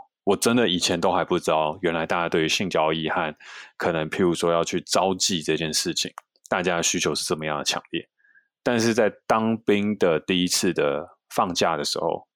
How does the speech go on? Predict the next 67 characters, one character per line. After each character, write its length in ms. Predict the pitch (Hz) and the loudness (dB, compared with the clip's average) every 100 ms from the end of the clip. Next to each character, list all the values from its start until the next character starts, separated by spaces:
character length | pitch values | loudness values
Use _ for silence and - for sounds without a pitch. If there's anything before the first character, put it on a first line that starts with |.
| - | -4
所 180 | 95 | 0
有 80 | 98 | 2
的 80 | 85 | 2
男 180 | 76 73 | -2 -2
生 160 | 80 | -2
就 80 | 78 | -2
约 220 | 80 78 | 0 0
说 160 | 73 80 87 | 0 0 0
，“哎， 180 | 82 76 _ | -2 -4 _
有 120 | 87 | -2
谁 360 | 80 82 76 82 _ - | 0 -2 -2 -6 _ -2
要 180 | 92 82 | 0 0
去 400 | - 87 78 - - | 0 0 -2 -4 -8
买 160 | 73 | -6
春？ 280 | - 82 80 _ _ _ _ - | -2 -4 -4 _ _ _ _ -4
然 120 | 80 | 0
后 120 | 85 | 2
有 140 | 80 | 0
谁 380 | 71 - 76 78 - | 0 0 0 -2 -4
不 80 | - | 0
要 140 | 80 80 | 2 2
去？” 220 | - 85 | 0 -2
这 80 | - | -2
样 100 | - | -4
子。 120 | - - _ _ _ _ _ - | -6 -10 _ _ _ _ _ 0
那 260 | 110 90 - - _ _ _ | 2 0 -4 -20 _ _ _
我 140 | 92 85 | 0 2
当 180 | - | 2
然 140 | 117 87 | 2 2
就 80 | 90 | 2
是 80 | |
属 240 | 87 - 73 | 2 0 -4
于 20 | |
那 80 | 82 | -4
种 140 | 76 | -4
不 120 | - 80 | -4 0
要 180 | 82 | 0
去， 240 | 76 - - | 0 -4 -2
但 160 | 135 110 | 0 2
不 120 | 101 | 2
是 80 | 110 | 2
说 180 | 120 | 4
我 100 | 95 | 4
有 120 | 87 73 - | 4 2 0
多 180 | 78 | 0
高 240 | 78 80 80 | 2 2 0
尚， 240 | - 76 - _ _ | 0 -4 -8 _ _
没 120 | - 85 | -2 -2
有 80 | |
这 100 | 76 | 0
样。 100 | 73 - _ | -4 -6 _
我 160 | 104 | 2
觉 160 | 98 101 | 4 4
得 160 | 104 101 | 4 4
没 120 | 98 | 2
有 120 | 85 | 2
这 100 | 98 | 2
所 200 | 90 78 | 0 2
谓 80 | 80 | 0
高 180 | - 85 | 2 2
尚 240 | 92 85 | 2 -2
不 120 | 82 - | -2 -2
高 180 | 78 | 0
尚 160 | 78 78 | 0 -4
的 80 | 71 | -4
区 240 | - 85 | -4 -4
别， 240 | 76 76 | -6 -8